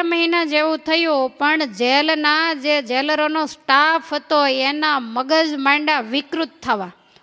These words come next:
અંદરો અંદર બધાયને કજિયા, કંકાસ, બોલવામાં કોઈ ઠેકાણા નહીં, આવી આવી બધી અસરો થઈ. પછી લોકોએ તપાસ કર્યો કે આટલા વર્ષથી આપણે નોકરી કરીએ, કોઈ દિવસ આવું નથી થયું, અને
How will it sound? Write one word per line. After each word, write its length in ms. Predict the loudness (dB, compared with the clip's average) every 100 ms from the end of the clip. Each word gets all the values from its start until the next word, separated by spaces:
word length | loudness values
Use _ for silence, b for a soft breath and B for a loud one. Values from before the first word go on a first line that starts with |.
| -4
અંદરો 360 | -2 2 4 4
અંદર 360 | 2 0 0 0
બધાયને 580 | -4 -2 -2 -2 0 -2 -4 b b b b b -14
કજિયા, 540 | -12 -4 0 2 2 -2
કંકાસ, 580 | -6 -6 0 0 0 -4
બોલવામાં 680 | -2 -2 2 2 2 0 0
કોઈ 240 | 0 0
ઠેકાણા 540 | -2 -4 -2 0 2 0
નહીં, 260 | 0 0 0
આવી 320 | -2 0 0
આવી 260 | -2 -2 -6
બધી 320 | -6 -4 -4
અસરો 440 | -6 -6 -2 0 0 -4
થઈ. 280 | -4 -4 -4 -8 b b b -20
પછી 300 | -14 -10 -6
લોકોએ 360 | -6 -2 -2 -2
તપાસ 500 | -6 0 2 2 -2
કર્યો 340 | -6 -4 -2 -4
કે 120 | -4 -4
આટલા 540 | -4 -6 -8 -2 0
વર્ષથી 460 | 0 -4 -6 -4 -2
આપણે 280 | -2 -4 -4
નોકરી 400 | -4 -6 -6 -6
કરીએ, 320 | -6 -4 -6 -8
કોઈ 320 | -2 0 0 -2
દિવસ 360 | -4 -2 0
આવું 340 | 0 0 0 -4
નથી 220 | -4 -4
થયું, 300 | -2 -2 -2 _ _ _
અને 180 | -8 -8